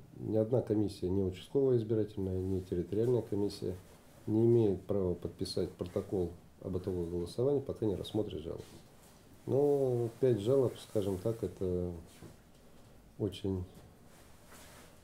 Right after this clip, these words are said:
маленькая цифра. Э, я считаю, что избирательная комиссия прошла достаточно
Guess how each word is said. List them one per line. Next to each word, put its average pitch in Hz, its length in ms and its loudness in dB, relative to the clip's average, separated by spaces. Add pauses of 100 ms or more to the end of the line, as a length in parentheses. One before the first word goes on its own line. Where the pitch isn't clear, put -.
(200)
маленькая 92 560 0 (280)
цифра. 113 420 -4 (320)
Э, 98 220 6
я 135 120 8
считаю, 101 460 4
что 92 400 2
избирательная 95 540 2
комиссия 101 400 2
прошла 95 420 0
достаточно 90 680 0